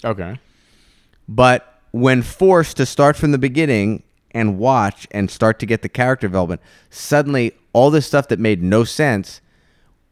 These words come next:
Speaker 2: th-, those shows suffer from, you need to watch it in chronological order
Speaker 1: Oh, you
Speaker 2: and
Speaker 1: do?
Speaker 2: understand the characters. An episode of Seinfeld, and I'm sure Friends is probably, nah, I don't know. I, I never watched Friends,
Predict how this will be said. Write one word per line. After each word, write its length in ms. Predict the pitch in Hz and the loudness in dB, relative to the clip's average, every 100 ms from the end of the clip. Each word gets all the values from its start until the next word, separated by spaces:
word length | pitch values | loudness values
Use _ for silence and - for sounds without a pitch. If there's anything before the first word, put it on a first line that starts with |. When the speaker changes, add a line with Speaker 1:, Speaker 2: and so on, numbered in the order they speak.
| _ _ _ _ _ 110 | _ _ _ _ _ -2
Speaker 2:
th-, 120 | 147 | -2
those 260 | 131 156 180 | 4 4 4
shows 300 | - 175 143 | 4 2 2
suffer 460 | - 160 156 - 131 | 0 0 0 0 -2
from, 480 | - 117 107 101 - | 0 0 2 -2 -4
you 160 | 113 | 0
need 180 | 120 135 | 2 2
to 80 | 139 | 2
watch 340 | 104 113 117 | 2 2 2
it 60 | 98 | -2
in 80 | 92 | -6
chronological 680 | - 110 120 127 127 139 120 | -2 0 2 2 0 -2 -2
order 420 | 101 95 98 98 _ - | 0 0 -2 -6 _ -6
Speaker 1:
Oh, 80 | 127 | -2
you 100 | 110 | 0
Speaker 2:
and 80 | 117 | 2
Speaker 1:
do? 60 | |
Speaker 2:
understand 580 | 120 123 123 - 117 113 | 2 4 2 0 0 0
the 60 | 104 | 0
characters. 720 | - 104 95 - 62 53 _ _ - - _ _ _ _ _ _ _ _ | -2 -2 -2 -4 -12 -14 _ _ -20 -20 _ _ _ _ _ _ _ _
An 120 | 127 | 2
episode 340 | 165 185 180 175 | 4 4 4 2
of 60 | 135 | 2
Seinfeld, 720 | 135 127 147 - 165 185 190 - | 2 2 2 0 0 -2 -8 -6
and 120 | 120 | -2
I'm 60 | 117 | -2
sure 180 | - 123 | 0 -2
Friends 360 | - 107 117 | 0 0 0
is 60 | 104 | -2
probably, 380 | - 107 98 92 - | 0 0 0 -6 -10
nah, 300 | - 143 160 | -12 -8 -4
I 60 | 143 | 0
don't 100 | 147 | 2
know. 100 | 135 | 0
I, 100 | - | 0
I 160 | 117 107 | -2 -2
never 180 | 123 127 | -2 2
watched 200 | 113 104 | 2 0
Friends, 340 | 98 76 - | -4 -8 -10